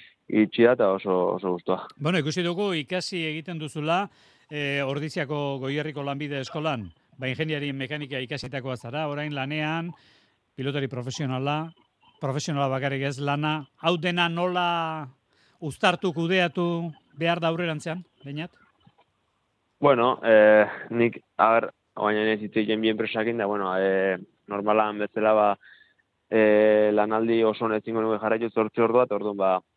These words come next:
Speaker 1: pelotakin uztartzeko, ba, ordu gutxigo, ba, lanaldi murrizketa batekin jarraitzea gustoko izate, da, a ber, ba, oain egia hitz egiten, da, posible izaten duen.
Speaker 2: Ederki, bueno, gogoan hartzeko moduko eguna izan dezazula, datorren igandean seguran, eskerrik asko eta zorte izan, Beñat.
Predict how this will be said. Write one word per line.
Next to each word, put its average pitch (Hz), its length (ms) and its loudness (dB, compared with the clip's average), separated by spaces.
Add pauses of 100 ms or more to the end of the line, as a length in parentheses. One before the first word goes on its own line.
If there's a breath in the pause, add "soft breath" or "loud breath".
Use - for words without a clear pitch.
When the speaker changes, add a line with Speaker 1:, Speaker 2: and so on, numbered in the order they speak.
(120)
Speaker 1:
pelotakin 104 500 2
uztartzeko, 107 480 2
ba, 104 140 6 (840)
ordu 107 320 2
gutxigo, 110 460 2
ba, 101 100 4
lanaldi 104 260 0
murrizketa 110 460 0
batekin 104 400 0 (560 soft breath)
jarraitzea 117 360 2
gustoko 117 300 2
izate, 123 380 2 (180)
da, 92 260 4
a 95 40 2
ber, 104 160 0
ba, 95 240 2
oain 101 220 0
egia 104 180 2
hitz - 80 -10
egiten, 113 240 0
da, 95 140 4 (380)
posible 101 360 0
izaten 98 300 0
duen. 92 120 -4 (600 soft breath)
Speaker 2:
Ederki, 156 400 0
bueno, 160 300 0 (100)
gogoan 190 560 2
hartzeko 185 400 -2
moduko 185 320 -2
eguna 190 240 -2
izan 196 220 -4
dezazula, 180 500 -2
datorren 185 320 -2
igandean 180 480 -2
seguran, 170 540 0
eskerrik 165 320 -4
asko 180 160 -6
eta 156 100 -6
zorte 170 240 -6
izan, 165 180 -6
Beñat. 156 360 -6